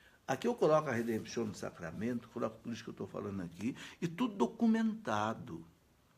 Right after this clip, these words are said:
tudo com documento da igreja, quem au-, autorizou, quem assinou o documento, tudo direitinho. Porque eu não posso ficar falando aqui nada da minha cabeça,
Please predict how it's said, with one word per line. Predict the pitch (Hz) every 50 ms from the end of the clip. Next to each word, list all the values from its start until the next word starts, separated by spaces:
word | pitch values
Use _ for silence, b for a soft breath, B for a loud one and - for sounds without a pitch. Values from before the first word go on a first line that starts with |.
| _ _ _ _ _
tudo | - 208 180
com | - - 202
documento | 185 202 196 - 196 170 135 117 113 110 110 113 113 110 110 110
da | 107 101
igreja, | 92 - 87 85 90 95 101 92 - - -
quem | - - 120 127 151 175 180 165
au-, | 131 110 110 - - - -
autorizou, | 117 110 - - - 107 101 - 85 87 98 107 110 107 -
quem | - 147 156
assinou | 151 147 151 - 107 104 104 104 110 113
o |
documento, | 107 110 - - - 90 98 - -
tudo | - - 156 156
direitinho. | 170 175 180 175 175 - 160 - - - - B B B B B B B B B B B B
Porque | _ - - -
eu | 175 214
não | 277
posso | - - - 139 160 160 -
ficar | - - 180 -
falando | - 107 98 98 95 87
aqui | - - - 147
nada | - 123 92 85 82 - 117
da | - 170
minha | 170 170 - -
cabeça, | - 95 87 - - 156 151 - - - -